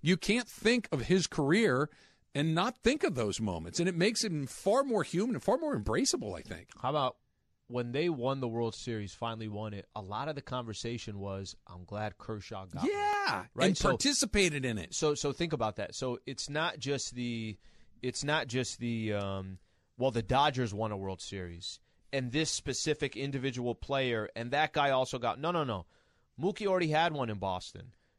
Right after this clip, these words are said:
Speaker 2: You know, like, just kinda go down the list. It's Kershaw that you were almost, can, can we just
Speaker 1: Just get him one.
Speaker 2: Can he get one?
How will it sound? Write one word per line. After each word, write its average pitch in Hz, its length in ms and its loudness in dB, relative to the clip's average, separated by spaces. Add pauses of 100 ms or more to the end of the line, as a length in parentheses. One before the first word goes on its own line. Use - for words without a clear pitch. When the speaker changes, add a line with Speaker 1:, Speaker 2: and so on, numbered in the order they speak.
Speaker 2:
You 143 120 2
know, 156 100 4
like, 156 320 0
just 160 180 0
kinda 165 220 2
go 151 220 6
down 151 200 4
the 131 80 0
list. 147 400 2 (320)
It's 170 180 -2
Kershaw 202 600 2
that 143 140 0
you 143 120 -2
were 135 220 -4 (420)
almost, 180 540 0 (140)
can, 147 340 -4
can 139 180 -4
we 180 160 -2
just - 340 -6 (380)
Speaker 1:
Just - 160 -6
get - 140 -6
him 104 260 -2
one. 80 200 -4
Speaker 2:
Can 147 200 0
he 156 200 -4
get 180 240 2
one? 180 400 4